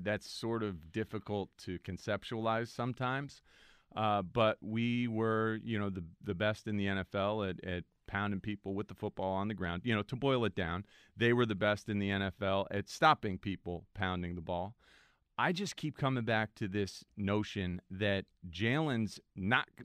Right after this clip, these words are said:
making it a run play unless that run play is there for the taking. And if that run play is not there, he checks out.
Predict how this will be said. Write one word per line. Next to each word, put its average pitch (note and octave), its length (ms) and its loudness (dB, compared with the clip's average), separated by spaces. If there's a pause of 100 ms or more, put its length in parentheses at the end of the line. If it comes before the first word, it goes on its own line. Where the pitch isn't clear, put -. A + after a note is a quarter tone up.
making C3+ 420 2
it A2+ 140 2 (120)
a G#2+ 120 0
run C3+ 260 2
play A2 500 -2
unless A#2+ 400 2
that B2+ 360 2
run D3 280 2
play G#2+ 380 2
is G#2 300 -4
there B2+ 240 2
for B2 160 -6
the G#2+ 120 -2
taking. F2+ 540 -4 (320)
And A#2 140 2
if A2+ 180 0
that C3 260 4
run D#3 280 2
play B2+ 420 0 (300)
is A2 480 -2
not A2+ 360 2
there, B2+ 220 2
he C3 160 -6
checks - 420 -2
out. F2+ 300 0